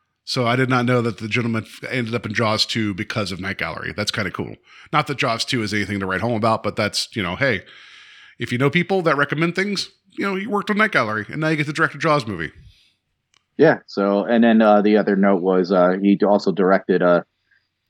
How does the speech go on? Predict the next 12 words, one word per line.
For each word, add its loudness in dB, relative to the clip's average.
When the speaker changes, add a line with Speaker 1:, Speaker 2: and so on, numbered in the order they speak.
Speaker 2:
Supergirl. 2
So, -2
Speaker 1:
Yeah, 0
well, 2
Speaker 2:
the 6
Speaker 1:
yeah, 6
and 2
Speaker 2:
original 6
Speaker 1:
then, -6
yeah. 6
Speaker 2:
film. -4
Speaker 1:
Uh, -2